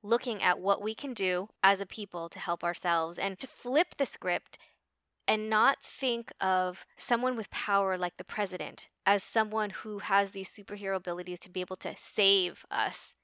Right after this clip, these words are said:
And I wanna talk about that dynamic of the superhero. In our culture, there is always this one person that becomes a hero for a society, a culture, a community, a generation. And we look to a superhero,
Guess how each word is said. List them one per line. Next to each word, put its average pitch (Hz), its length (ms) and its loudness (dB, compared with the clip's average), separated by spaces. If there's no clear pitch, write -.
And 208 120 6
I 208 80 6
wanna 208 200 4
talk 190 200 -6
about 170 220 0
that - 120 -4
dynamic 170 420 -4
of - 160 -10
the 208 80 -2
superhero. - 880 -6
In 214 160 4
our 214 120 8
culture, 180 520 -2
there 170 160 -2
is 175 180 -2
always 175 360 2
this - 200 -8
one 180 320 0
person 170 600 -8
that 175 400 8
becomes 185 480 -4
a 180 40 -6
hero 170 460 -2
for 165 580 0
a 180 80 0
society, 175 720 2
a 165 40 -4
culture, 175 480 -2
a 170 40 -4
community, 175 680 -8
a 175 60 -8
generation. 165 720 -4
And 208 140 2
we 214 100 -2
look 226 200 0
to 240 180 -2
a - 120 2
superhero, 175 920 -4